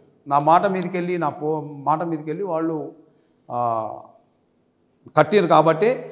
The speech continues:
ఆ రైతులందరూ వచ్చి నాతోని మాట్లాడితేనే నేను వారిని పిలిపించిన.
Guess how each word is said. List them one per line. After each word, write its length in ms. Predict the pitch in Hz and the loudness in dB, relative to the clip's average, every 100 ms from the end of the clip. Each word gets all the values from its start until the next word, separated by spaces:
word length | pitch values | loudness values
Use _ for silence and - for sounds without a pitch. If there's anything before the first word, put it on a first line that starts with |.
| - - | -16 -4
ఆ 140 | 147 | 2
రైతులందరూ 600 | 160 147 170 208 202 196 | 4 4 4 2 4 2
వచ్చి 200 | 180 180 | 0 -2
నాతోని 460 | 180 175 175 175 165 | 0 0 0 -2 -2
మాట్లాడితేనే 680 | 143 131 143 170 165 160 196 | 0 0 2 4 2 2 -6
నేను 280 | 220 202 208 | -6 -6 -2
వారిని 320 | 196 196 180 | -2 -2 -2
పిలిపించిన. 540 | - 170 190 165 151 | -4 -4 -6 -6 -8